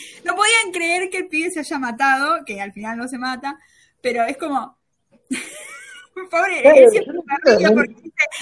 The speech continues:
Speaker 1: "Me
Speaker 2: no
Speaker 1: acosó".
Speaker 2: entendí.
Speaker 1: <laughs> ¿Para
Speaker 2: Yo
Speaker 1: qué?
Speaker 2: no, no entendí por, por qué, o sea, no entendí, el final me pareció como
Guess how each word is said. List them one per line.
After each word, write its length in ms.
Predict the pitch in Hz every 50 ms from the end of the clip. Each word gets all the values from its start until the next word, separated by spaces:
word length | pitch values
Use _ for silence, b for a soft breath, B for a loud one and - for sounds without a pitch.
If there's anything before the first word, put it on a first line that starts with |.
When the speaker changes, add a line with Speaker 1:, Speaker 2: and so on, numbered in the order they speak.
| B B B B B
Speaker 1:
"Me 60 | 427 440
Speaker 2:
no 60 | 466
Speaker 1:
acosó". 280 | 453 - - - 226
Speaker 2:
entendí. 440 | 262 254 247 226 233 254 277 285 294
Speaker 1:
<laughs> 320 | 233 190 - - - - _ - _ _ _ _ _ _ _ _ _
¿Para 240 | - 381 359 370 339
Speaker 2:
Yo 140 | - - 214
Speaker 1:
qué? 80 | 240 240
Speaker 2:
no, 80 | 233 226 - - - _ _ _ _ _ _ _ _ _
no 160 | 156 165 175
entendí 600 | 185 196 196 202 196 185 185 208 233 247 226 196 - - -
por, 340 | 127 131 131 - 143 -
por 220 | - 127 131 131 127
qué, 320 | 147 147 147 143 - 120
o 60 | 131
sea, 600 | 127 - 127 117 107 92 104 98 71 80 - - - 110
no 100 | 127 147
entendí, 320 | 160 151 156 147 - 113
el 320 | 139 143 143 127 127 131
final 300 | - - 139 135 165 202
me 120 | 226 214 165
pareció 360 | 139 127 123 123 - - 151
como 580 | 160 160 143 123 110 107 101 - - - -